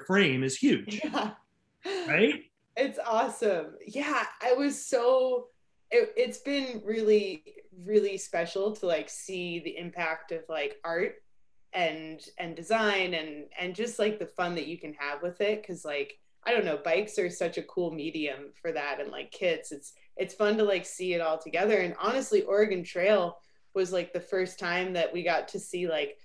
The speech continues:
Speaker 2: I mean, that was the first race I had done on that. <laughs> That was crazy. They shipped, they overnighted all my, like, the frame to a bike shop in Bend. 'Cause, like, it was, it was, like, up against the wire. I was like, "Yeah, let's do a custom frame." And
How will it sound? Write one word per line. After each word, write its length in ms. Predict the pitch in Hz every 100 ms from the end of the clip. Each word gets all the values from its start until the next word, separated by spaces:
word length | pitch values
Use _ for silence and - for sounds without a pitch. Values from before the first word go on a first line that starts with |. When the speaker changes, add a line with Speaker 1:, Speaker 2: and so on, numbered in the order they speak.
| - _ - -
Speaker 2:
I 80 | 202
mean, 100 | 190
that 120 | 214
was 120 | 214
the 60 | -
first 300 | 185 170 160
race 220 | 170 175
I 100 | 165
had 120 | 147
done 220 | 160 160
on 100 | 160
that. 160 | 143 -
<laughs> 0 |
That 160 | 160 -
was 140 | 220 -
crazy. 500 | 208 202 180 160 - - -
They 180 | 214 202
shipped, 480 | - - 220 214 - - -
they 100 | 208
overnighted 840 | 185 208 208 214 180 180 185 170 165 - -
all 360 | 180 185 180 180
my, 340 | 180 165 156 -
like, 280 | 156 143 _ _ _
the 220 | - 180 -
frame 640 | - 190 175 165 143 143 - _ -
to 200 | 254 196
a 40 |
bike 300 | - 170 202
shop 420 | - 180 147 139 -
in 220 | 185 175
Bend. 520 | 170 160 135 143 151 - _ _ _ _ _ -
'Cause, 300 | 208 175 180
like, 220 | 180 170
it 120 | 190
was, 260 | 190 175 -
it 100 | 208
was, 160 | 180 170
like, 180 | 165 -
up 160 | 214 208
against 380 | 196 196 190 -
the 60 | 165
wire. 460 | 156 151 170 208
I 100 | 180
was 140 | 170 170
like, 220 | 160 -
"Yeah, 140 | 453 427
let's 200 | 392 -
do 180 | 403 403
a 60 |
custom 500 | - 381 - 359 349 294
frame." 640 | - 277 349 339 311 254
And 280 | 214 202